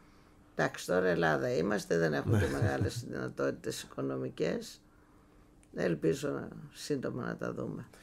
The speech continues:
Speaker 1: Θα δούμε.
Speaker 2: Υποθέτω ότι και στο δικό σας το θέατρο, ε, στο τέλος διαβάζετε την ανακοίνωση των, ε,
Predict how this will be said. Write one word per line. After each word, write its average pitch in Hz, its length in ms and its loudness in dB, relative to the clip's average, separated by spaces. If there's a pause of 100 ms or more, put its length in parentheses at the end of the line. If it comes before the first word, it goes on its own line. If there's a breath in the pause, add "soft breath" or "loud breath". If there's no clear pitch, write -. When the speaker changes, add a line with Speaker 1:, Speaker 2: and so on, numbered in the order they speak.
Speaker 1:
Θα 151 120 -2
δούμε. 123 300 -4
Speaker 2:
Υποθέτω 156 520 6
ότι 160 140 -2
και 151 140 6
στο 139 160 4
δικό 104 240 4
σας 90 160 2
το - 80 0
θέατρο, 170 760 4 (200)
ε, - 40 -2
στο - 180 -2
τέλος 143 280 4
διαβάζετε 135 560 6
την 117 640 2
ανακοίνωση 117 540 2
των, 110 260 4
ε, 104 480 2